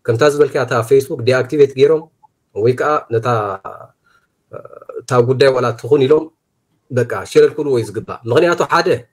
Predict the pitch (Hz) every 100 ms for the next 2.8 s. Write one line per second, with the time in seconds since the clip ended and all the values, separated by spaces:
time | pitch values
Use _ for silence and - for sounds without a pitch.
0 | _ _ _ _ _ - 95 82 - -
1 | - - - 147 151 156 160 151 120 117
2 | 113 127 117 117 113 120 - 104